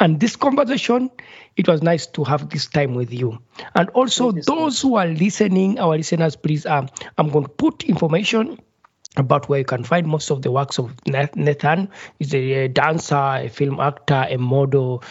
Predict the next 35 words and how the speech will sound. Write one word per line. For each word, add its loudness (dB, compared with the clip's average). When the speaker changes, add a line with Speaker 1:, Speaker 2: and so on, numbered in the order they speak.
Speaker 1:
He 0
has -2
YouTube, 2
he 2
has, 0
uh, 0
Instagram, 0
uh, 0
Facebook, 0
and -2
all 2
other 0
social -2
medias -2
on 2
this -4
podcast. -2
You'll 0
sit -6
down 2
in -4
the -6
notes, -4
and 0
then 0
you'll -4
know 2
and -6
find 0
in, -6
you -2
get 0
in -2
touch -2
with -2